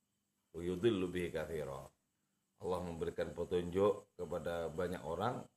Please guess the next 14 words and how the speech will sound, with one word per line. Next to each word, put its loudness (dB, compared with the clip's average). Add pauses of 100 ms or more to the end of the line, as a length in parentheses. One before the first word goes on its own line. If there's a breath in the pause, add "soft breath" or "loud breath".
lewat -2
Quran. -8 (480)
Allah -2
juga -4
menyesatkan -2
kepada -2
banyak -4
orang -2 (240)
lewat 2
Quran. -4 (2000)
Allah 10 (1400)
memberikan 6
petunjuk 8
kepada 6